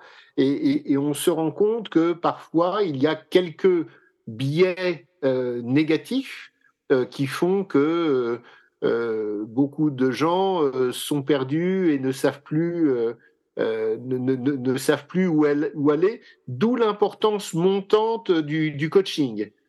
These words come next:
Hein, je, je crois énormément à, à cela et je suis passionné par les, les, les missions de coaching que me donnent soit les entreprises,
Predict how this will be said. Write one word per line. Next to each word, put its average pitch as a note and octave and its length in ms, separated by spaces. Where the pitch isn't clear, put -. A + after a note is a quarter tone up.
Hein, D#3 180
je, D3 240
je B2+ 120
crois D#3 240
énormément E3+ 840
à, C#3+ 180
à D3 80
cela D#3+ 300
et G3+ 60
je D#3 100
suis D3+ 180
passionné F#3+ 640
par D3+ 200
les, C3+ 220
les, C#3 200
les C3 160
missions E3 480
de D3 120
coaching D#3 520
que - 80
me C#3+ 140
donnent D3+ 180
soit F3 280
les D#3+ 200
entreprises, D#3+ 1000